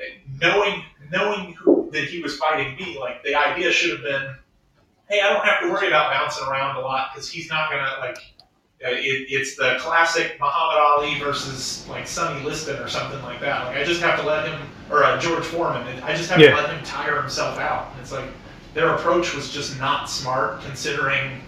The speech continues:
Speaker 1: the level of experience that he and his coach had.
Speaker 2: Mm. So, yeah, they just, so, like, clearly they just didn't adapt.
Speaker 1: Right.
Speaker 2: That's cool. All right, so, um, oh, I had a question, I lost it. Damn. Okay, so, um,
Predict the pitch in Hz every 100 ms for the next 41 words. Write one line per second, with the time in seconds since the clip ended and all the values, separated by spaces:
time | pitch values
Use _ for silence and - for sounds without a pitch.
0 | - - - - 131 131 135 147 147 147
1 | 135 131 131 - 143 143 127 123 135 131
2 | 131 147 143 131 120 131 - 135 131 -
3 | - 135 131 135 - - - - - -
4 | - - - - 127 117 104 - 135 131
5 | 127 135 - - 110 143 143 120 - 147
6 | 147 123 117 117 101 120 117 104 135 139
7 | - - _ _ - _ - - - -
8 | _ _ _ _ - 101 - 147 - -
9 | 117 131 117 - _ _ _ _ _ _
10 | _ _ _ _ _ - 131 147 127 -
11 | 160 143 143 135 123 113 101 _ _ _
12 | _ _ - 143 135 - 110 - 131 -
13 | 98 92 - - - - _ _ _ -
14 | - - - - 127 - 147 139 127